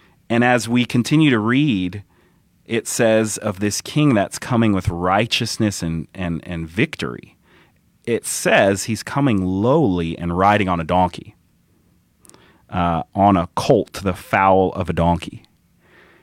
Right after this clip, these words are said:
This is not how a warrior king who would inspire confidence in his people would typically come, even in a, in a vision, uh, in the Old Testament,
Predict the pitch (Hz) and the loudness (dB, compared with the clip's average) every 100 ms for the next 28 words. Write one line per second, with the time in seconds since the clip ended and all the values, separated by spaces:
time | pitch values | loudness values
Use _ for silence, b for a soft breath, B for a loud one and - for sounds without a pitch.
0 | b 107 135 135 107 113 113 113 110 95 | b 2 2 2 2 6 8 8 4 0
1 | 104 101 95 95 92 - 95 90 87 85 | 2 6 6 6 4 2 0 0 0 0
2 | 90 101 113 113 110 107 - 120 101 98 | 2 4 6 6 4 2 0 0 2 2
3 | 95 95 - 101 110 98 95 92 92 92 | 0 -2 -6 -2 2 4 4 2 -2 -2
4 | - - 98 95 92 - 110 107 - 98 | -4 0 2 2 0 -6 -2 -2 0 -4
5 | 95 92 - - B B B 101 92 95 | -2 -4 -8 -12 B B B -8 -6 -6
6 | 90 - - 123 - 87 80 82 b b | -8 -10 -6 -6 -2 -4 -4 -8 b b
7 | b b b - - _ _ - 101 98 | b b b -20 -20 _ _ -4 -2 -2
8 | - 143 113 104 98 - 117 90 80 78 | 0 0 0 0 -4 -2 0 0 -2 -8
9 | 107 107 98 92 80 98 92 87 85 - | -4 -2 0 -2 -2 -2 -2 -2 -6 -8
10 | 95 85 101 101 90 90 85 - 87 85 | -8 -2 0 0 0 -4 -6 -10 -10 -10
11 | 80 92 90 90 82 - 110 - 69 50 | -8 -6 -4 -4 -4 -4 -4 -4 -12 -14